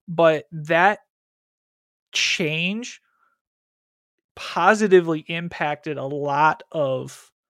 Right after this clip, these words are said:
players. And it's, it's how, like, I got back into the game because I, during covid, I actually totally forgot Pokemon Go was a thing. So I <laughs> spent all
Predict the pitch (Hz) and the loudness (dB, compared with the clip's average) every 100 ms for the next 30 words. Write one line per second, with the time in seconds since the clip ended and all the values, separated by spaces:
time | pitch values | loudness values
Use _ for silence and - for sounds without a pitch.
0 | _ _ _ _ _ - - 170 254 170 | _ _ _ _ _ -10 0 4 4 4
1 | 143 175 - - _ - 185 180 - - | -2 -10 -14 -20 _ -2 0 0 0 0
2 | 185 - 185 180 170 170 160 151 - 143 | 0 2 4 6 6 4 -2 -2 -6 0
3 | 175 208 196 160 139 156 151 143 131 131 | 2 4 2 2 -2 -6 -10 -12 -10 -12
4 | - 180 - _ _ _ - 165 - 165 | -12 -14 -16 _ _ _ 0 2 6 6
5 | 165 156 156 - 151 160 170 170 _ 220 | 6 2 -4 -4 0 2 2 -2 _ -18
6 | 190 185 _ _ _ _ - _ _ 175 | -18 -18 _ _ _ _ -20 _ _ -2
7 | 185 196 202 - 170 175 226 254 _ _ | 4 6 4 0 2 4 2 0 _ _
8 | _ _ - 165 214 254 254 - 226 190 | _ _ -2 2 2 2 -2 -2 -2 -2
9 | - - - 175 180 196 214 220 202 180 | -6 -10 -2 4 6 6 2 0 0 2
10 | 151 175 208 - 185 165 180 170 160 156 | 2 4 2 0 0 0 -2 -2 2 2
11 | 156 151 143 - 139 127 - _ _ _ | 2 -2 -6 -8 -10 -10 -20 _ _ _
12 | _ _ _ - 185 160 185 - - - | _ _ _ -8 -4 -2 -4 -6 -12 -2
13 | 302 262 - - - - 285 262 | 2 2 0 -18 -16 0 6 6